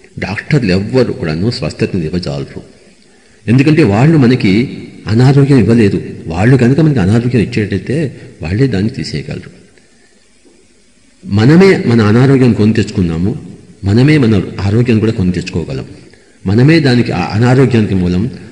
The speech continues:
ఆరోగ్యానికి కూడా మనమే మూలం కాగలం, ఇంకేది మూలము కాచాలదు. కనుక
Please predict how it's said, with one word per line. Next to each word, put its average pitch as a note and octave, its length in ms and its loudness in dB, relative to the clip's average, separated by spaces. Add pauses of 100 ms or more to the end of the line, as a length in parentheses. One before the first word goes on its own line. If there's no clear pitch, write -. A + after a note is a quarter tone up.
(220)
ఆరోగ్యానికి C3+ 460 0
కూడా C3+ 120 -2
మనమే G#2+ 320 2
మూలం G#2+ 280 2
కాగలం, F2+ 380 -2 (180)
ఇంకేది A#2 720 4
మూలము G#2 380 2
కాచాలదు. F2 680 -4 (1700)
కనుక C#3 500 2